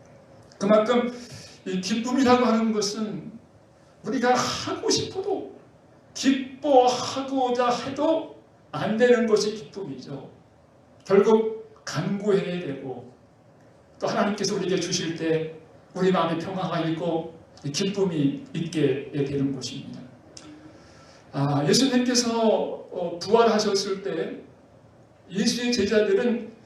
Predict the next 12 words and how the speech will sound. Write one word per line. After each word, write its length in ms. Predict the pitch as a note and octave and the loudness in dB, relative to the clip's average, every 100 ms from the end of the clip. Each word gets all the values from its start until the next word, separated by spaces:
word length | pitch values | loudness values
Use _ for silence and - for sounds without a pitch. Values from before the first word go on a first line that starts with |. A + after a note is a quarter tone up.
| - - - | -20 -20 -14
부활하신 680 | C3 F#3 A#3 A3 G#3+ A3 G#3+ | -2 4 6 6 4 2 -2
예수님을 580 | G#3+ G#3+ G#3+ G#3 G#3+ G#3 | -4 -4 -10 -8 -8 -6
만나기 560 | F3 G#3 G#3 G3 G#3 G#3+ | -6 -6 -4 -4 -4 -8
위해서 540 | G#3 G3 G#3 - - - - - - - - - - | -8 -4 -2 -4 -8 -14 -18 -18 -20 -20 -20 -20 -4
막 380 | G3+ - - - - - | 0 2 0 -12 -20 -12
달려갔을까요? 880 | F#3+ G#3 A#3+ A3 - A3+ A3 A#3 - - - - - - - - - - - | -4 -2 0 -2 -6 -6 -6 -6 -8 -16 -20 -20 -20 -20 -20 -20 -20 -20 -6
다 380 | C#3+ G#3 A3+ | 2 6 8
도망갔죠. 640 | A#3+ G3 F#3+ F#3 D3 - C#3 | 6 4 2 0 -4 -6 -10
다 180 | C#3 C3+ | -8 -8
도망갔죠. 640 | - - A#2+ - - - - _ _ _ _ _ _ _ _ _ - | -10 -12 -14 -16 -16 -18 -20 _ _ _ _ _ _ _ _ _ -10
그때 240 | - A#3 A#3+ | -6 -2 2
예수님은 760 | A#3 A3 A3 G#3+ A3 G#3 - | 2 2 0 2 0 0 -8